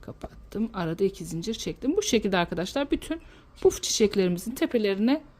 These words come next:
yapalım. Evet arkadaşlar şöyle etrafını bakın tamamladım. En son iki zincirimi çektim. Burada ilk yaptığım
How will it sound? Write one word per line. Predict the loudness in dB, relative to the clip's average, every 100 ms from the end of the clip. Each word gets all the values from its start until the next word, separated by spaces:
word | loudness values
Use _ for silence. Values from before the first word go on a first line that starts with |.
| -20 -20 -20 -2
yapalım. | -2 -2 -12 -12 -20 -20 -20 -20 -20 -20 -20 _ _ -20 _ _ _ -2
Evet | 2
arkadaşlar | 2 0 -2 -2 -4
şöyle | -2 -2
etrafını | -2 -4 0 0 0 -2 -2
bakın | -4 -8
tamamladım. | 0 2 2 0 -4 -4 -6 -8 _ _ _
En | 4 6
son | 6 2 -2
iki | -4 -2
zincirimi | 4 4 6 4
çektim. | 4 0 -2 0 0 0 _ _ _ _ _
Burada | -2 4 4
ilk | 4 4 4 6
yaptığım | 2 2 -2 -6